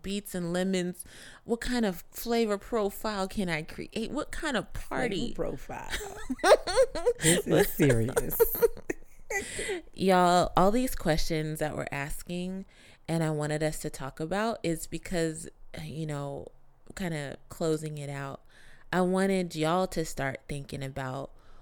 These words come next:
Speaker 1: what is your pleasure lineage? What does pleasure mean to you? What does eroticism mean to you? What, what are the things that you're doing every day to create pleasure? You know, we've talked about self-care, and I'm sure we'll talk about it again.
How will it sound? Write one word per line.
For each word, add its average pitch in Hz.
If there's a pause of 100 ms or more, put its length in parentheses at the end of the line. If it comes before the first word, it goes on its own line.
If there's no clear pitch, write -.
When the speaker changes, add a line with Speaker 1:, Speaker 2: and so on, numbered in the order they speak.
(160)
Speaker 1:
what 170
is 185
your 160
pleasure 139
lineage? 151 (400)
What 165
does 156
pleasure 147
mean 139
to 139
you? 196 (380)
What 156
does 147
eroticism 180
mean 175
to -
you? 160 (480)
What, 160 (180)
what 175
are 208
the 190 (160)
things 175
that -
you're 175
doing 160
every 170
day 143
to -
create -
pleasure? 147 (640)
You 170
know, 151
we've 170
talked -
about 180
self-care, 156
and 143
I'm 139
sure 156
we'll 143
talk 139
about 135
it 123
again. 143